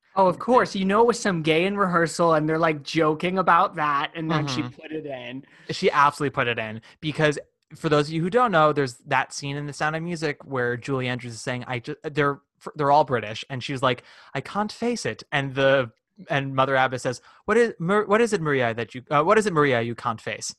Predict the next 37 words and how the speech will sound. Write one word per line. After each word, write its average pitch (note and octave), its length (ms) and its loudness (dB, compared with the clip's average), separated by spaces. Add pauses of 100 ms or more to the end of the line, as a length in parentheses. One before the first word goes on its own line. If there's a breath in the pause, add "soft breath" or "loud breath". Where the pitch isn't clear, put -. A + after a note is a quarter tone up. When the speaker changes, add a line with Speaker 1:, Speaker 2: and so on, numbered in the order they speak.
(360)
Speaker 1:
Yeah. D3+ 360 2
Speaker 2:
And D#3 100 0
it D3 100 -4
sounds C#3+ 340 0
like, C#3 320 0 (340)
sorry A#2+ 260 0
for - 80 -14
being C#3 160 -10
crude, D#3+ 280 0 (160)
cunt A3 240 0
face. - 360 -8 (260 loud breath)
<laughs> - 180 -4
And C3+ 400 -2 (260 soft breath)
Speaker 1:
Every E3+ 360 4
Speaker 2:
they F3+ 120 -4 (260)
Speaker 1:
musical E3 400 2
theater F3 300 4
Mondays D3+ 600 2
bar C#3 600 4
in C#3 260 -4
WeHo C#3+ 480 0
or B2+ 280 -4
Mickey's C3+ 540 -4
Speaker 2:
Mm-hmm. - 0 -
Speaker 1:
or B2 360 -6 (100)
all C#3 220 0
of C#3 80 -4
them C3+ 200 -2
in C3+ 240 -10
Hell's C#3 240 -8
Kitchen B2+ 440 -10
play C3 260 -4
that B2+ 220 -8
video C3+ 340 -6
where A#2+ 140 -10
she C3+ 180 -10
keeps - 320 -10